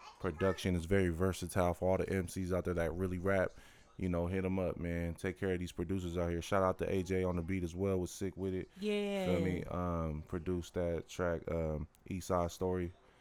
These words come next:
Speaker 1: And, uh,
Speaker 2: And I, I really like them 'cause I've gotten to listen to their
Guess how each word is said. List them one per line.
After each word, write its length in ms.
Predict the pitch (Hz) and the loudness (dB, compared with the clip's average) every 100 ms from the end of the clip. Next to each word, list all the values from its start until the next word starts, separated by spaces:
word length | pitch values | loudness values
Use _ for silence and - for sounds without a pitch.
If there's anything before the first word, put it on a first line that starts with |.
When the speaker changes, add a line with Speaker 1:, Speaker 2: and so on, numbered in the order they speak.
| - - - - | -20 -20 -20 -10
Speaker 1:
And, 300 | 82 82 80 | -6 -4 -4
uh, 20 | |
Speaker 2:
And 180 | 78 - | -2 -2
I, 300 | - - 262 | -4 -6 -8
I 20 | 285 | -6
really 220 | 240 202 | -4 -4
like 320 | 196 226 220 | -4 -8 -6
them 200 | 226 214 | -8 -6
'cause 220 | 202 180 | -6 -6
I've 220 | 214 240 | -8 -10
gotten 260 | 214 202 185 | -10 -10 -10
to 120 | 180 | -12
listen 340 | 190 196 202 190 - | -12 -12 -12 -14 -10
to 100 | 202 185 180 _ _ _ - _ 208 | -10 -12 -18 _ _ _ -20 _ -4
their 440 | 196 190 180 175 | 0 0 0 -4